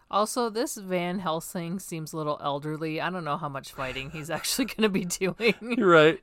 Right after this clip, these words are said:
Speaker 2: Yeah,
Speaker 1: <laughs>
Speaker 2: this Van
Speaker 1: We
Speaker 2: Helsing
Speaker 1: need
Speaker 2: is
Speaker 1: Buffy here.
Speaker 2: Yeah, where's Buffy? Where's Anthony Hopkins, for crying out loud? My
Speaker 1: <laughs>
Speaker 2: God. Van Helsing decides he's gonna protect Mina by putting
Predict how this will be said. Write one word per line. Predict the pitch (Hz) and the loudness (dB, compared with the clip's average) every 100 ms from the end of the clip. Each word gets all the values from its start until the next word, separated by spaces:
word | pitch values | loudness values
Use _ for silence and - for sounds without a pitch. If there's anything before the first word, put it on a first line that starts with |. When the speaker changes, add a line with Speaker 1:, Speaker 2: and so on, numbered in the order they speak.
| - | -4
Speaker 2:
Yeah, | 135 131 120 | 2 2 0
Speaker 1:
<laughs> | - | -4
Speaker 2:
this | 165 147 | -4 0
Van | 156 | 2
Speaker 1:
We | 131 | 4
Speaker 2:
Helsing | 131 240 | 6 6
Speaker 1:
need | 233 208 | 4 4
Speaker 2:
is | |
Speaker 1:
Buffy | 160 156 160 156 | 4 4 2 -4
here. | 160 151 165 - _ - | -4 -4 -6 -10 _ -6
Speaker 2:
Yeah, | 147 233 | 2 4
where's | 135 202 208 | 6 4 6
Buffy? | 185 247 143 - _ _ _ - - | 8 8 6 -8 _ _ _ -12 -6
Where's | 226 170 135 | 2 4 4
Anthony | 170 - 139 | 2 2 0
Hopkins, | 104 226 - - 110 | 4 8 8 6 -2
for | - 110 | -4 -6
crying | 113 101 90 | 0 0 0
out | 87 | -6
loud? | 87 101 95 | -8 -6 -6
My | - | -8
Speaker 1:
<laughs> | |
Speaker 2:
God. | - 120 135 90 - _ _ _ - | -4 -2 0 -2 -8 _ _ _ -12
Van | 110 135 135 | 0 4 4
Helsing | 120 196 233 - 117 107 104 | 4 2 2 0 -2 -2 -4
decides | 107 - 123 110 - | -6 0 0 0 -4
he's | 113 | -8
gonna | 123 104 | -8 -6
protect | 123 - 139 123 | -6 -4 -4 -2
Mina | 123 101 87 85 | -4 -4 -6 -6
by | 98 95 | -4 -4
putting | 95 - 113 107 | -6 -6 -6 -6